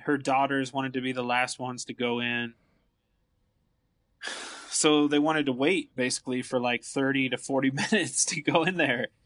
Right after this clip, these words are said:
And I was like, "Oh, man." Like, 'cause I wanted to do it right then and get, "Well, like, can't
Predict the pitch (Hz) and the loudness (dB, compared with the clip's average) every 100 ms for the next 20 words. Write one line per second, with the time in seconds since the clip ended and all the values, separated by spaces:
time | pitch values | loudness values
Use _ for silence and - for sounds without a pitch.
0 | _ _ - 127 120 123 127 - - 117 | _ _ -4 -2 0 0 -2 -4 -6 -4
1 | 120 123 120 110 107 107 - 113 113 107 | -4 -4 -4 -2 -2 -4 -2 2 4 2
2 | - - _ - 139 147 185 170 147 139 | -2 -20 _ 2 4 6 6 4 2 0
3 | 143 135 127 127 151 156 151 135 131 131 | 0 2 2 0 0 -2 -2 -4 -4 -2
4 | 139 147 - 165 160 | 0 -2 -4 -2 -2